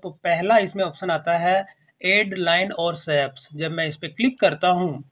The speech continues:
तो देखिए, मेरा जो कर्सर पॉइंटर है, वो प्लस के इसमें कन्वर्ट हो गया और यहाँ से अब आपको ड्रॉ करना है। जैसे कि मान लीजिए, यहाँ से मैं क्लिक करके ड्रैग करता हूँ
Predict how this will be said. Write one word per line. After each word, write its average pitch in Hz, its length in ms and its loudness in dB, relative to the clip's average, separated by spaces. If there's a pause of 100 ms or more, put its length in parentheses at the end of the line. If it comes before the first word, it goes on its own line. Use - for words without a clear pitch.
(340)
तो 180 60 -6
देखिए, 185 500 0
मेरा 180 320 2
जो 190 140 -4
कर्सर 151 300 -2
पॉइंटर 180 360 -4
है, 185 100 2
वो 220 220 -4
प्लस 180 280 -2
के 196 160 -2
इसमें 190 240 -4
कन्वर्ट 170 420 -2
हो 185 140 0
गया 185 260 4 (220)
और 156 120 -6
यहाँ 151 500 0
से 175 240 0 (400)
अब 196 80 -2
आपको 196 400 2
ड्रॉ 185 340 4
करना 156 360 2
है। 147 300 2 (140)
जैसे 143 300 -6
कि 165 140 -6
मान 156 180 -2
लीजिए, 160 200 -6
यहाँ 147 260 -2
से 185 160 -6
मैं 185 140 -2
क्लिक 226 320 -4
करके 165 320 -2
ड्रैग 156 380 0
करता 170 280 0
हूँ 185 300 -2